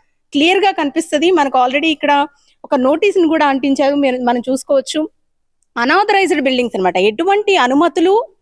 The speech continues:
ఈ బిల్డింగ్ కి లేవు. దీనికే కాదు, ప్రతి జిల్లాలో కట్టిన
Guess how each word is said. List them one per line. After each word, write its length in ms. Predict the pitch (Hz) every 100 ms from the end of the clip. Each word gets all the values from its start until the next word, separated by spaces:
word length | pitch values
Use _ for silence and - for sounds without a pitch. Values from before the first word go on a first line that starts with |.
| _ _ _
ఈ 60 | 247
బిల్డింగ్ 400 | 220 254 294 294
కి 80 | 285
లేవు. 360 | 262 269 349
దీనికే 420 | 277 220 277 311 311
కాదు, 380 | 277 262 403 - _ _ _
ప్రతి 360 | 247 - 359 370
జిల్లాలో 500 | 233 254 269 294 294
కట్టిన 500 | 277 254 269 262